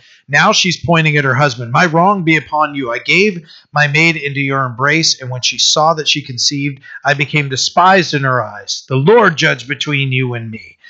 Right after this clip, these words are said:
So strife and jealousy are, are very much evident now,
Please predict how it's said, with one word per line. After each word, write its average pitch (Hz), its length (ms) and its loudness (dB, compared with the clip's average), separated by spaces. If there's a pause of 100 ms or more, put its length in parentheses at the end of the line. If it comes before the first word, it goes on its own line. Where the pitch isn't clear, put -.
(360)
So 180 180 2
strife 185 440 2
and 165 120 -4
jealousy 156 500 0
are, 143 180 2
are 139 300 0
very 160 300 4
much 147 420 -2
evident 135 560 -4
now, 131 480 0